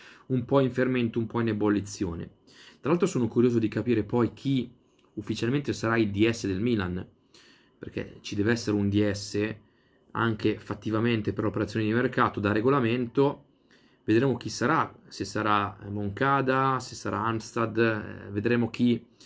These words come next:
se arriverà qualcun altro, chi eserciterà nel dettaglio questa funzione che è molto, molto, molto importante, oltre poi al discorso burocratico. Eh, stiamo vedendo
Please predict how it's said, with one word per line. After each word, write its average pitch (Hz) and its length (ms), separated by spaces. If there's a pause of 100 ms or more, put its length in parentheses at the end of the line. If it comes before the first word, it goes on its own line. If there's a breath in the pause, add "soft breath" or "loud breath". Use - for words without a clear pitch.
(180 loud breath)
se - 140
arriverà 113 240
qualcun 113 400
altro, 107 260
chi 131 120
eserciterà 113 760
nel 113 360
dettaglio 101 580
questa 92 280
funzione 104 440
che 98 120
è - 20
molto, 95 580
molto, 92 480
molto 104 360
importante, 98 800 (500 loud breath)
oltre 120 280
poi 113 140
al 110 40
discorso 110 460
burocratico. 101 760 (720 loud breath)
Eh, 120 760
stiamo 143 220
vedendo 147 640